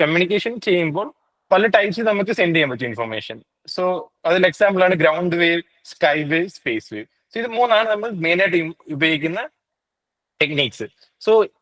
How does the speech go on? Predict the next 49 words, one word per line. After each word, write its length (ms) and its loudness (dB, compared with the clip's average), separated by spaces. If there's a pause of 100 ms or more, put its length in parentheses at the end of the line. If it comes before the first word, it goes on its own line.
എ 120 2 (100)
എം 100 -2
പ്രൊപ്പഗേഷൻ 680 0
ആണെങ്കിൽ 240 2
നമ്മൾ 220 0
ഒരു 100 -4 (260)
one 160 -2
type 160 0
of 100 -2
technique 280 -2
ഉപയോഗിക്കും, 360 -4
അല്ലെ 220 0 (120)
എഫ് 160 0
എം 60 -4 (340)
പ്രൊപ്പഗേഷൻ 400 0
നമ്മൾ 260 -4
വേറെ 120 2
type 300 0
of 120 -6
technique 320 -6
ഉപയോഗിക്കും. 320 -6 (400)
So 120 -4
it 120 2
depends 320 2
on 120 2
the 120 2
type 220 2
of 140 0
propagation 440 0
നമ്മൾ 140 -2
യൂസ് 160 -4
ചെയ്യുന്നത്. 320 -10 (760)
പിന്നെ 260 2
അടുത്താണ് 360 2
നമ്മൾ 160 2
പഠിക്കുന്ന 440 2
നെക്സ്റ്റ് 220 -6
ഇമ്പോർട്ടന്റ് 280 0
ടോപ്പിക് 340 0
ആണ് 140 -4 (240)
ആംപ്ലിറ്റ്യൂഡ് 480 -2
മോഡുലേഷൻ. 420 -8 (440)
So 100 -2 (140)
ആംപ്ലിറ്റ്യൂഡ് 440 -2
മോഡുലേഷൻ 400 2
എന്ന് 120 -4
പറയുന്നത് 320 0
എന്താണെന്ന് 360 -2
ചോദിച്ചാൽ 300 -2